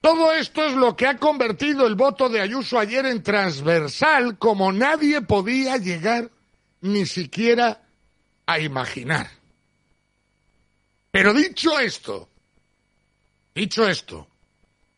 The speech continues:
hay que dejar claro que Ayuso la han votado principalmente por su gestión.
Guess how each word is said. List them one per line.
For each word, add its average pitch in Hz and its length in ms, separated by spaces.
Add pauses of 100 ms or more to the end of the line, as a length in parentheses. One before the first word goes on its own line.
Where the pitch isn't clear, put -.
(420)
hay 226 140
que 285 120
dejar 254 380
claro 247 500 (400)
que 190 120
Ayuso 226 440
la 208 120
han 254 120
votado 233 540
principalmente 220 1500
por 170 220
su - 200
gestión. 226 580